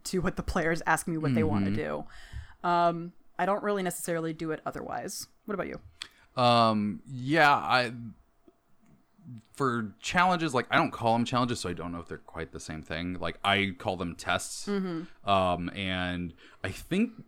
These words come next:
Speaker 2: it was called a challenge in fourth edition, which is what I pulled it from and kept in fifth edition.
Speaker 1: Yeah.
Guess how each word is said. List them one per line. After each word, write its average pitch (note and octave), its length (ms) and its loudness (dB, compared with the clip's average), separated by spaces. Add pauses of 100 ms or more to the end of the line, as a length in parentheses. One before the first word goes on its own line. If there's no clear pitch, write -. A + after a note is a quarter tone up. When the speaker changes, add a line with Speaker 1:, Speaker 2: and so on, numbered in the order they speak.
Speaker 2:
it B2+ 140 2
was A2 420 4
called D#3+ 300 4
a D#3 40 2
challenge E3+ 380 0
in F#2+ 120 0
fourth A2 320 -2
edition, D#3 380 0
which G2 180 4
is F#2 120 -2
what F2+ 340 2
I F#2+ 120 -2 (180)
pulled A2+ 280 0
it - 160 -4
from G2 640 0
and F2 180 -10
kept - 320 -6
in F#2+ 200 -8
fifth - 300 -12
edition. C#3 340 0
Speaker 1:
Yeah. D#3 440 2